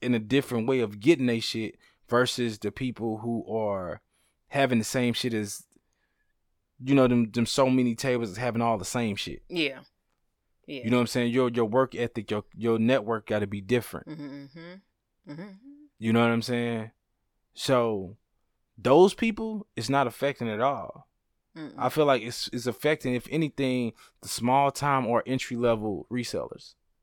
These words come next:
Speaker 2: Mm.
Speaker 1: If it's affecting somebody.
Speaker 2: Yeah. Hmm.
Speaker 1: You know what I'm saying? And I feel like, like I said, I feel like it's a ploy that they're using because people have been complaining about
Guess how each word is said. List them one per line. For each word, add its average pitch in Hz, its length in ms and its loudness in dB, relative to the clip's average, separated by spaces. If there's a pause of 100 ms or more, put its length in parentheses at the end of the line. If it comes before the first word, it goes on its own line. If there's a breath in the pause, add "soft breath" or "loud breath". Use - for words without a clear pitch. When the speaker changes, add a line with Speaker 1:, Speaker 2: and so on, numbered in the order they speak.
(120)
Speaker 2:
Mm. 170 240 -12 (580)
Speaker 1:
If 135 200 2
it's 120 140 -4
affecting 110 420 -4
somebody. 85 500 -10
Speaker 2:
Yeah. 131 280 -14 (1700)
Hmm. 262 100 -10 (1000)
Speaker 1:
You 113 160 -2
know 117 80 4
what 117 60 4
I'm 110 60 0
saying? 117 340 -4
And 107 100 -4
I 113 80 0
feel 117 200 -4
like, 110 160 -2
like 98 180 -6
I 104 40 -8
said, 107 240 -6
I 101 60 -4
feel 107 180 -8
like 104 120 -6
it's 98 120 -10
a 98 60 -14
ploy 131 460 0 (340)
that 110 180 -4
they're 113 140 2
using 110 720 0 (260)
because 107 280 -2
people 113 260 -2
have 110 160 -2
been 107 120 -2
complaining 113 420 -2
about 104 340 -2